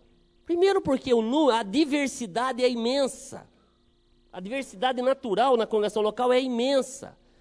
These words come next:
Se eu não aprendi a ceder aqui, e eu ia falar aqui da família, por exemplo, você quer ver um ele-, eu ia falar do elemento que destrói, né? É o mesmo que destrói aqui. Pai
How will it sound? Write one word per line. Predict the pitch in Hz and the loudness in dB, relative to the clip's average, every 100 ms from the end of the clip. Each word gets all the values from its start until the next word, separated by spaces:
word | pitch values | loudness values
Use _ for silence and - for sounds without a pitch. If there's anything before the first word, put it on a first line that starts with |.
| _ | _
Se | - 285 | -6 0
eu | |
não | 311 | 4
aprendi | 294 294 247 202 233 | 2 2 0 0 0
a | 254 | 0
ceder | - 180 160 220 | 0 0 2 2
aqui, | 160 - 196 151 - _ _ _ - | 2 -4 -6 -6 -8 _ _ _ -4
e | 156 | 0
eu | 185 | 2
ia | 202 | 2
falar | - 156 | 0 -2
aqui | 147 - | -2 -4
da | 151 | -4
família, | 143 104 127 185 107 85 - _ _ _ _ _ | -4 -4 -2 -2 -2 -6 -14 _ _ _ _ _
por | 254 262 | 4 6
exemplo, | 175 147 - - - _ _ _ | 4 2 0 -12 -20 _ _ _
você | 226 | -8
quer | 226 269 | -4 -2
ver | 294 | 0
um | 262 | 4
ele-, | 226 196 | 4 4
eu | 135 143 | -2 -4
ia | 156 | -4
falar | 165 | -4
do | 165 | -4
elemento | 165 147 156 175 | -2 0 -2 -4
que | 180 | -10
destrói, | 165 - 120 85 | -12 -6 -4 -4
né? | 98 220 - _ _ _ | -4 -6 -10 _ _ _
É | 101 | -12
o | 120 | -10
mesmo | 131 151 | -10 -10
que | 156 | -12
destrói | 147 - 127 | -14 -6 -6
aqui. | 123 92 - _ _ _ _ _ _ _ _ _ | -6 -10 -16 _ _ _ _ _ _ _ _ _
Pai | - 262 294 320 302 | -2 -2 -2 -4 -6